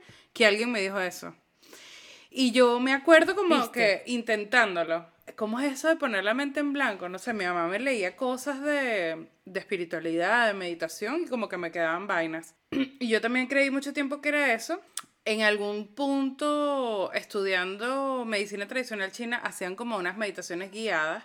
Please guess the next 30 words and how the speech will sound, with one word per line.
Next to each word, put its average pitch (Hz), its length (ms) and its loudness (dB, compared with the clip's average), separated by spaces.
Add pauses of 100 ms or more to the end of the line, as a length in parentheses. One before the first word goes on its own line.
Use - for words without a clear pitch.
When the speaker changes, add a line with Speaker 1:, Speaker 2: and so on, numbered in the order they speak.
(120)
Speaker 1:
pero 214 320 2
tampoco 190 460 -4
había 226 380 -2
como 247 220 -2
un, 185 300 -10 (400)
una 202 160 -4
explicación 202 1300 -6 (120)
del 196 240 -4
tema 180 280 -4
de 220 60 -2
la 220 100 -2
meditación. 160 440 -8
Simplemente 170 440 -10
se - 100 -10
hacía 196 240 -6
eso 185 140 -8
en 233 80 -6
la 240 80 -4
mañana 202 340 -2
y - 60 -8
tú 190 100 -10
llegabas 233 480 -2
y 220 40 -4
escuchabas 180 520 -2
a 214 80 2
una 220 180 -2
vaina 226 220 0
que 233 100 -10
te 214 120 -12
leían 262 500 -4